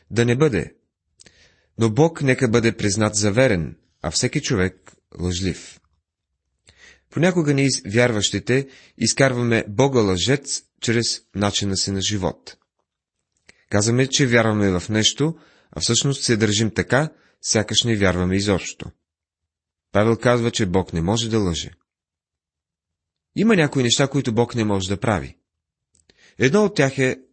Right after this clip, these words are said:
Бог не лъже. А знаете ли какво виждате вие всеки ден, което Бог никога не е виждал? Виждате своите себеподобни. Бог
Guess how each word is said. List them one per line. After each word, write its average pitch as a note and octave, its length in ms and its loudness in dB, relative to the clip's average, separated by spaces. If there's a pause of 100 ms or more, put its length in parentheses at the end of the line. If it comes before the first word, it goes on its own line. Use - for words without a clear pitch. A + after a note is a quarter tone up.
Бог A#2+ 560 -2
не A2 140 -2
лъже. F2+ 480 -2 (1900)
А G#2 120 0
знаете D3 380 2
ли D3+ 140 0
какво B2+ 300 0
виждате A#2 480 0
вие A2 240 0
всеки A2+ 300 -2
ден, A#2+ 260 -2 (520)
което A#2 300 0
Бог - 380 -2
никога A2 340 0
не A2 120 2
е A2+ 40 2
виждал? F#2+ 440 -4 (1300)
Виждате D3 680 0 (300)
своите A2 640 0
себеподобни. A2 920 -2 (840)
Бог D3 540 -4